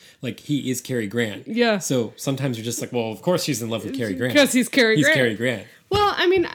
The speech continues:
Speaker 2: I just, I actually am kind of excited because to me, the most fleshed out person in this film is, is her. She, and, and that's unusual, I think,
Speaker 1: Well, this
Speaker 2: for
Speaker 1: is
Speaker 2: that.
Speaker 1: her story.
Speaker 2: Yeah,
Speaker 1: It
Speaker 2: it's
Speaker 1: may, he may have top billing,
Speaker 2: Yeah.
Speaker 1: but this is a, this is a movie about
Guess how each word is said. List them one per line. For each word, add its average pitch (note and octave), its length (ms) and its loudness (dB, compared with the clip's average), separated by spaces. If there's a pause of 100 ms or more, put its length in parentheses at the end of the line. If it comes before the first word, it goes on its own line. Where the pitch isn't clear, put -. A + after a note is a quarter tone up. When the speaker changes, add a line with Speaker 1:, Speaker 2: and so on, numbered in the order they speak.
(100)
Speaker 2:
I - 240 -2
just, D#4 200 -6 (140)
I F#4 380 0
actually B3 340 0
am G#3 120 0
kind A3+ 220 -2
of F#3 100 -4
excited G3+ 580 -2
because A#3+ 380 -4
to C#4+ 120 0
me, D4 340 0
the C4+ 140 -2
most A#3+ 300 -2
fleshed A3 320 -6
out F#3 180 -6
person G3+ 400 -4
in F#3 180 -6
this F#3 160 -8
film G3 580 -8 (840)
is, A3 440 -4 (440)
is B3 220 -4
her. D4+ 340 0
She, C4+ 360 -2
and, B3+ 220 0
and B3 180 0
that's E4+ 200 -2
unusual, D4 560 0
I D#3+ 160 -2
think, D#3+ 120 -2
Speaker 1:
Well, F3 200 4
this G3 160 2
Speaker 2:
for A3 80 2
Speaker 1:
is G3+ 60 -4
Speaker 2:
that. F#3 320 0
Speaker 1:
her D#3+ 120 0
story. E3+ 480 -2
Speaker 2:
Yeah, A#3+ 640 0
Speaker 1:
It - 160 0
Speaker 2:
it's D3+ 100 0
Speaker 1:
may, E3+ 200 4
he F3 180 -2
may E3+ 180 0
have C#3+ 180 -4
top C3+ 300 -10
billing, D3+ 400 -4
Speaker 2:
Yeah. F#3 380 2
Speaker 1:
but E3 120 -4
this E3 200 0
is A#2+ 140 -2
a, A2+ 40 -2
this A#2+ 380 -4
is B2+ 100 -4
a A2+ 60 -4
movie A#2+ 260 0
about G2 320 -6